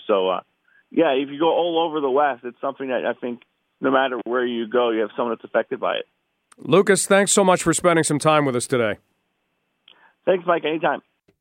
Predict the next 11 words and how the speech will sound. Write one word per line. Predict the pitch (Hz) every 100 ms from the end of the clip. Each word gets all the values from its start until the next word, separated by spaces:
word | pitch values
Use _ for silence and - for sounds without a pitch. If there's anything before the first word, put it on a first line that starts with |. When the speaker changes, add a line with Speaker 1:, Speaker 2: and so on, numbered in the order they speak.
| -
Speaker 2:
That | 123
is | 143 135
Lucas | 180 196 -
Poncari | 175 160 160 160 147 120 98 _ _ _ _ _
from | 131 131
the |
Prince | - 160 147
Albert | 156 151 156 151 -
Daily | 123 143 147 147 139 143
Herald. | 110 135 131 117 104 - _ _
So, | - - 127 120 120 120